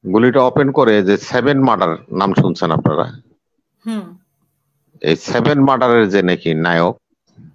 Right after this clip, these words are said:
Speaker 1: নূর হোসেন চেয়ারম্যান, তার বাড়ি শিমরাইল মোড়ে।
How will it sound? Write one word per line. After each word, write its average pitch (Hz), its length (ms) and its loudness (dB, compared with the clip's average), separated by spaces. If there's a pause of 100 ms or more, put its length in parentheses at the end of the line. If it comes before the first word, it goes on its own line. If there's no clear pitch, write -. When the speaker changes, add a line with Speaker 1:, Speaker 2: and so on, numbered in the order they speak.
(360)
Speaker 1:
নূর 120 200 4
হোসেন 101 320 0
চেয়ারম্যান, 69 400 -4 (1500)
তার 117 140 0
বাড়ি 113 240 2
শিমরাইল 104 460 2
মোড়ে। 76 280 2